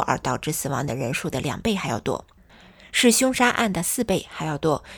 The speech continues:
比糖尿病或者是肺癌也要多。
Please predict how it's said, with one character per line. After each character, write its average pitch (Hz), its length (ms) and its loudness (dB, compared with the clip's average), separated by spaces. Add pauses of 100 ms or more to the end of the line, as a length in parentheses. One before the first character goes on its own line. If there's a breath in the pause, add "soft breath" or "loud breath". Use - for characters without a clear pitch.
(160 loud breath)
比 202 120 2
糖 190 280 0
尿 240 160 4
病 226 260 0
或 214 180 2
者 185 60 4
是 - 180 0
肺 262 280 2
癌 160 420 0 (380 soft breath)
也 160 140 2
要 190 160 4
多。 131 260 -2